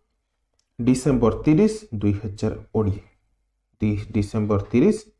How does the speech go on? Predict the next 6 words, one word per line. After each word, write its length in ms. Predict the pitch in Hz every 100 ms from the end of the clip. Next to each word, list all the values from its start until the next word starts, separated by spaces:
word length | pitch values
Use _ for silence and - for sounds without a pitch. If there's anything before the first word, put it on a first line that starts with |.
| -
ଦୁଇ 180 | 95 95
ହଜାର 340 | 95 90 98 101 - -
କୋଡ଼ିଏରେ 400 | 214 220 123 95
ତିଆରି 280 | - 95
ହୋଇଥିଲା, 380 | - 98 127 170 - _ _ _ _ _ _ _ -
ଯାହାର 320 | 131 139 151